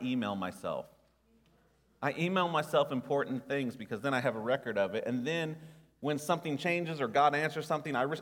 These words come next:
I reply to myself, "Hey, it's all good." <laughs> Boom. You, you know what I'm talking about, George? I want you to have something to write with. Because I,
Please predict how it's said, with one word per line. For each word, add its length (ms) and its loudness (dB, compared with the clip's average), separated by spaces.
I 60 4
reply 320 6
to 80 0
myself, 460 4
"Hey, 220 0
it's 100 -8
all 140 4
good." 340 0
<laughs> 560 -20
Boom. 400 2
You, 180 -4
you 120 -4
know 60 0
what 80 2
I'm 100 0
talking 200 4
about, 220 2
George? 340 0
I 80 0
want 220 4
you 80 0
to 60 2
have 280 4
something 360 -4
to 60 -4
write 240 2
with. 220 -2
Because 380 0
I, 180 4